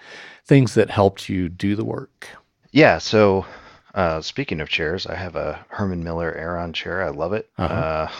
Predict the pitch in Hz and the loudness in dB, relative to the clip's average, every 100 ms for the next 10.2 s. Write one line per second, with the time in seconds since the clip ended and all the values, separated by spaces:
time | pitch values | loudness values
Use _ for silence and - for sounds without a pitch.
0 | - - - - - - 90 87 - 87 | -16 -16 -20 -14 -4 0 2 0 -2 -4
1 | 120 - - 107 110 98 104 92 82 - | -4 -6 0 4 4 4 2 2 2 0
2 | 117 123 - 82 95 - - - - _ | 0 0 -4 -4 -4 -6 -18 -20 -20 _
3 | 98 98 98 98 92 - _ _ _ _ | 2 4 4 2 -2 -8 _ _ _ _
4 | 95 82 151 - - 120 120 113 110 104 | -6 -4 -6 -8 -4 -2 0 0 4 4
5 | 110 - _ - - - - - 90 113 | 4 0 _ -10 -6 -6 -2 2 2 0
6 | - 117 - 107 104 151 104 101 - - | -4 -4 -4 0 0 2 2 2 0 -8
7 | - 85 127 - _ _ 101 95 92 92 | -8 -4 -4 -4 _ _ 4 6 6 4
8 | - _ - 98 110 101 - 95 104 110 | 2 _ -4 0 0 -2 0 2 4 4
9 | 113 107 - - - _ 90 85 85 85 | 2 0 -6 -20 -20 _ -6 -4 -2 -2
10 | 82 | -4